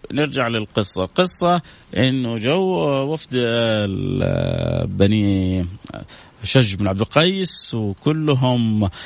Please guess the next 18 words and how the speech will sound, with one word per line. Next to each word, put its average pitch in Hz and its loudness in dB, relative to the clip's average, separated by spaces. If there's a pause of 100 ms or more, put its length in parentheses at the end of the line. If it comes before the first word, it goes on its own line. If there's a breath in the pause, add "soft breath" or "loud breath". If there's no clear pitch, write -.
(180 loud breath)
من 110 6
فرحهم 139 2
أقبلوا 127 2
على 120 2
النبي. 156 0 (360 loud breath)
رئيسهم 107 2 (1300 loud breath)
جلس 104 2
تأنى 120 2
وربط 95 -4
ال-، 87 -2
الخ-، 85 -4
ال-، 87 0
يعني 92 2 (380 loud breath)
ال-، 90 0 (420)
الدابة 113 2
في 104 -6
مكانها 120 -2
وتهيأ 131 0